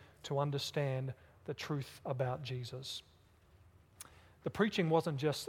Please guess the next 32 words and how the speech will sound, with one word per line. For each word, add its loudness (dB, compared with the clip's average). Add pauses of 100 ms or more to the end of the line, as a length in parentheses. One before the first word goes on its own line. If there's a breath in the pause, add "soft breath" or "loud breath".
theological. 0 (280)
It -2
was 6
theological, -2 (840 soft breath)
but 4
it 2
was, 0 (320)
it 2
was 0
mo-, 4
it 4
was 0
given 6 (220 loud breath)
and 0
it 0
was 0
impressed 2
upon 2
the 4
hearts 0
by 4
the 2
Holy -2
Spirit. -8 (760 soft breath)
And -8
God 8
used 2
that 2
message, -2
and 0
many 2
people -2